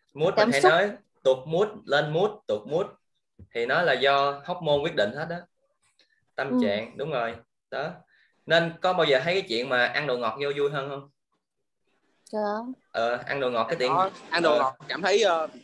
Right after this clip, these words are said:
Speaker 3: như tăng động á.
Speaker 1: Ờ, thấy hạnh phúc lên liền, thấy vui liền. Thì đó, khi mà mình ăn đồ ngọt, mình đưa đường vô cơ thể thì nó sản sinh, nó chuyển hóa một hồi, nó tạo cho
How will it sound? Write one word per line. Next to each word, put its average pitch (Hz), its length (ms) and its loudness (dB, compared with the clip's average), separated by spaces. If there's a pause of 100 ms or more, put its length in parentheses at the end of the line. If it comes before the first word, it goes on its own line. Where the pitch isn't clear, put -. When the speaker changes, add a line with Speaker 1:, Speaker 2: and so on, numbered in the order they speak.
Speaker 3:
như 170 200 -6
tăng 160 180 -2
động 107 240 -4
á. 160 60 -2 (120)
Speaker 1:
Ờ, 127 380 4 (200)
thấy 175 140 2
hạnh 135 160 0
phúc 196 200 2
lên 156 120 4
liền, 131 240 2
thấy 170 140 -4
vui 160 160 2
liền. 131 320 0 (440)
Thì 135 120 0
đó, 170 340 2
khi 170 140 2
mà 143 100 0
mình 127 140 0
ăn 156 220 -4
đồ 139 120 0
ngọt, 123 200 -4
mình 127 100 -8
đưa 139 180 0
đường 123 280 0
vô 135 80 -6 (100)
cơ 139 80 -2
thể 131 400 -4 (500)
thì 127 100 0
nó 165 280 0
sản 139 220 -4
sinh, 147 300 -2
nó 156 80 0
chuyển 135 220 -4
hóa 165 140 0
một 127 120 -2
hồi, 104 460 -4
nó 156 80 -2 (340)
tạo 87 280 0
cho 120 440 -2